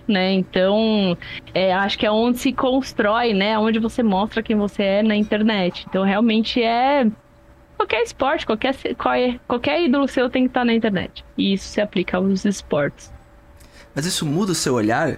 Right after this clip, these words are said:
Speaker 2: quando você coloca o seu trabalho em prática? Ou, na verdade, as referências que estão aí são as mesmas, elas servem também? Ou você acha que, por exemplo, fotografar, é, atletas de esportes tem uma, já tem uma linguagem própria, por exemplo?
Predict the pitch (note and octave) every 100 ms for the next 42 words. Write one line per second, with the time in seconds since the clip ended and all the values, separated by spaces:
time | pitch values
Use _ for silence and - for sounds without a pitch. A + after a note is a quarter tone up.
0 | - - B2 A#2 A#2 - A#2 A2 G#2+ G#2
1 | G2+ F#2+ - - - - A#2+ A#2 B2 -
2 | A#2 A2+ G#2+ A2 G#2+ C3+ E3 - A#2+ -
3 | - A#2+ B2+ C3 C3 B2 B2+ B2+ B2 B2+
4 | B2 B2+ A#2+ - - A#2 A2 A#2 A#2+ -
5 | A#2 G#2+ A2 B2+ B2 A#2 A2+ - A#2 A#2
6 | A2+ G#2+ G#2 A2 C3 C3 - - B2+ C#3+
7 | C#3+ C#3 C3+ - C3 A#2+ A2+ B2+ B2 A#2
8 | A#2 - B2 C#3+ D#3+ A#2+ G#2 - - -
9 | A2 A2 G#2 - B2 A#2+ A#2 - B2+ B2
10 | - C#3 C3 B2+ B2 - - C3 C3 D#3+
11 | E3 D#3 D3+ D3 C#3+ C#3+ - C3 A#2 A2+
12 | B2+ A2+ A2+ G#2+ G2+